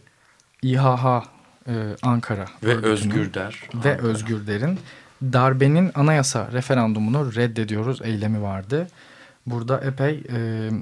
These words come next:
Speaker 1: İsrail karşıtı, e, pankartlar gözlemledik. E, "Katil Sisi" pankartları yer alıyordu. Sisi ile İsrail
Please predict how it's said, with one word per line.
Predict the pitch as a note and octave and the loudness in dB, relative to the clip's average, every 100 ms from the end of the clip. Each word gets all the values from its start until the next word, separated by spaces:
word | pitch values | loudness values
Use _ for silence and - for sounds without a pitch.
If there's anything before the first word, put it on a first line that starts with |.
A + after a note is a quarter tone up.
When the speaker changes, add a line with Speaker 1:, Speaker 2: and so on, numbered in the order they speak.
| - | -6
Speaker 1:
İsrail | C3+ - C3+ B2 A#2 G#2+ | -6 -2 2 2 2 -2
karşıtı, | - A#2 A2 - - - D#3 - _ _ _ - | -4 -2 -2 -4 -8 -6 -6 -8 _ _ _ -10
e, | B2+ A2+ A2 G#2+ G#2+ G#2+ G#2 G#2+ A#2 A2+ | -4 -4 -4 -6 -8 -10 -12 -14 -16 -4
pankartlar | C#3 C3 C3 A#2+ - G2+ - - - | 0 2 2 -4 -4 -8 -8 -12 -8
gözlemledik. | A#2 A2+ A2 A2 G#2+ A2 C#3 - - _ _ _ _ C3 | -4 -4 -2 -2 -2 -4 -8 -10 -20 _ _ _ _ -8
E, | A#2 A2+ | -6 -6
"Katil | - C3+ C3 C3 | 0 4 4 2
Sisi" | B2 - A2 - A2 A#2+ - | -6 -4 -4 -4 -6 -8 -4
pankartları | A#2 A2 G#2+ - A2 G#2+ | -4 -2 -6 -4 -6 -4
yer | A#2 | -4
alıyordu. | A#2+ A#2 A#2 A2+ A2+ C3 C3+ - | -2 -2 -2 -2 -4 -8 -8 -16
Sisi | - - - A#2 | -10 -8 -4 -4
ile | A2+ B2 C3 | -2 -2 -4
İsrail | - - - A2+ G#2+ | -8 -6 -4 -4 -4